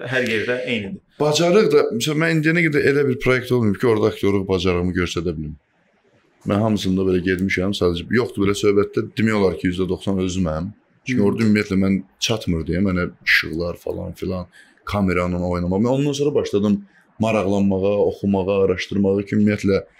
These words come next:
Speaker 2: necə gedir bu proses? Bu axı belə oturub iki nəfərin danışığı deyil də, burada işığa fikir verməlisən, qarşındakına fikir verməlisən, kameranı hiss eləməlisən, nə bilim, nələr, nələr, nələr.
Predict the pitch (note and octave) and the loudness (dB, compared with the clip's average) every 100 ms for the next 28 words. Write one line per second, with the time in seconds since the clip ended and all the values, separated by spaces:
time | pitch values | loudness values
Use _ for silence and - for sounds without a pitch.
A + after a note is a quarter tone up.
0 | - _ - A#2 B2 C3 A2+ F#2+ F2+ E2+ | -20 _ 2 2 4 2 2 0 -4 -2
1 | F2 E2 F2+ - - G#2+ A2 A2 A2 A#2 | -2 0 -2 -2 -2 -2 0 0 0 0
2 | A2+ A#2+ G2+ G2+ G#2+ G2 G2 G2 G2 G2+ | 0 0 2 2 2 2 0 -2 -2 0
3 | F#2+ G2+ G#2 G2 A2 - - _ _ _ | 0 0 0 2 0 -2 -16 _ _ _
4 | - C3+ B2 C3 - A#2+ A#2 A2+ A2+ A2+ | 0 2 2 0 0 2 2 2 0 0
5 | A2+ A2 A2 G#2+ A2+ A2 G#2+ A2 G#2+ - | 0 0 2 2 2 0 0 -2 -2 -2
6 | A2 G#2 G#2 G#2 G#2 G#2 G2+ A2+ A2+ A2 | 0 2 2 0 -2 -2 -2 -4 0 0
7 | A2 G#2+ - G#2 G#2 G2+ G2+ G2+ G#2 G#2+ | 0 -2 -2 0 2 2 2 0 -2 0
8 | G#2+ G#2+ A2 A2+ A#2 A2 A2 A#2 A2+ B2 | 2 2 2 4 4 4 2 2 2 2
9 | D3 | 2